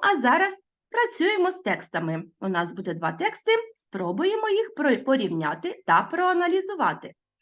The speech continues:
Отож, перший текст. Ромашка. Інші назви:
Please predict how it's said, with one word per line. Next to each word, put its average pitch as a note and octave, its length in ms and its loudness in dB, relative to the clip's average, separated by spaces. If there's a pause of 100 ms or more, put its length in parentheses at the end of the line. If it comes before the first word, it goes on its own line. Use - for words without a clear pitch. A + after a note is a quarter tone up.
(320)
Отож, A4+ 560 -2
перший D#4 400 -6
текст. - 360 -10 (680)
Ромашка. - 520 2 (180)
Інші G#3 300 -4
назви: E3+ 460 -2